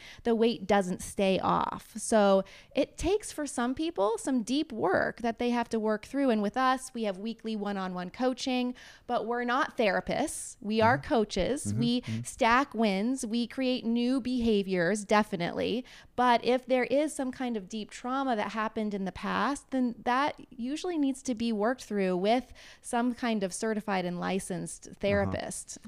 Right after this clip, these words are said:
Speaker 2: A lot of times that'll come out, won't it?
Speaker 1: It will. And, and sometimes it can be scary to think about, but it's so worth it in the end. And I hear that from clients all the time who just come up and give me a hug. They're, they're crying,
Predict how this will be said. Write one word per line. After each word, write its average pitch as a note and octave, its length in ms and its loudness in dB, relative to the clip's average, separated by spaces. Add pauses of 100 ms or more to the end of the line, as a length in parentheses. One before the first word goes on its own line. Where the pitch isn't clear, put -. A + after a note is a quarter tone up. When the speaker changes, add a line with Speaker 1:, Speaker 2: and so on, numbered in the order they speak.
(100)
Speaker 2:
A A#2 40 0
lot B2+ 120 10
of B2 60 6
times A2+ 240 6
that'll F#2+ 180 6
come F2 260 -4
out, F2+ 220 -2
won't F2 260 -8
it? - 140 -10
Speaker 1:
It - 180 -4
will. F#3+ 440 -2
And, A3+ 300 -2
and A3 360 0
sometimes D4 600 -2 (100)
it A3+ 180 -2
can A#3 140 -4
be G#3+ 140 -6
scary G3+ 320 -4
to F#3+ 80 -4
think G3+ 260 -6
about, C4+ 400 -2
but G3+ 320 0
it's G#3 200 -8
so A#3 420 -8
worth G#3 340 -4
it G3+ 160 -4
in F#3+ 80 -4
the F#3 140 -4
end. - 260 -4
And G3 100 -6
I G3 60 -4
hear G#3 240 -6
that G3+ 260 -6 (340)
from G#3+ 200 -8
clients A#3 480 -6
all A#3 160 -4
the A#3+ 100 -6
time A3 280 -4
who G3 60 -4
just G#3 200 -6
come A3+ 200 -4
up A3+ 200 -2
and F3 180 -4 (440)
give A#3 160 2
me A3+ 180 2
a F3+ 100 0
hug. A#3+ 540 4 (140)
They're, F3+ 340 -2 (340)
they're G3 180 -4
crying, C4 680 2